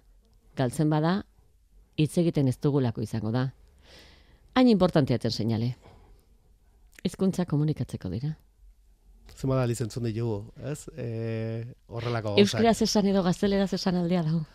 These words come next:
Speaker 2: Bai, alde asko dago. Karo, berak erderaz esan du, eta hori da beste gauza bat, ez? Eta aurrekoan gaina hitz egiten, eh, lagun batekin, gaina, bueno, literatura ni baino, eh, askoz, ez? Eh, jakinduria eta ibilbide handigoa,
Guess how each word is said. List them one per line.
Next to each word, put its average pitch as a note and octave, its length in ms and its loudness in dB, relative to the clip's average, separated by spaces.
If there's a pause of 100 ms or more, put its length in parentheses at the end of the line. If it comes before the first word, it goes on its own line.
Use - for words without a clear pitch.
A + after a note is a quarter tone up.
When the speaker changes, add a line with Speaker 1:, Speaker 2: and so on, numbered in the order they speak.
Speaker 2:
Bai, D#3+ 220 6
alde C#3+ 220 4
asko D3 240 2
dago. C3 220 4 (100)
Karo, D3 180 4
berak C#3 200 2
erderaz D#3+ 320 4
esan C#3 160 0
du, C#3 100 4
eta C#3 140 6
hori E3+ 160 8
da G3 80 10 (100)
beste D#3 240 4
gauza C#3 220 4
bat, A#2 100 -2
ez? E3 160 0
Eta B2+ 140 2
aurrekoan C#3+ 260 4
gaina D#3+ 240 6
hitz C#3 220 0
egiten, C#3 340 0
eh, B2 320 -2
lagun A#2 240 2
batekin, C#3 480 2
gaina, A#2+ 240 2
bueno, A#2 280 -4
literatura B2+ 520 -4
ni C3 160 -2
baino, B2 640 -4
eh, B2 280 -8
askoz, - 380 -8
ez? C3+ 200 -6 (100)
Eh, A#2 460 -2 (160)
jakinduria C3 600 0
eta A#2+ 200 -2
ibilbide C3+ 320 0
handigoa, C3 460 0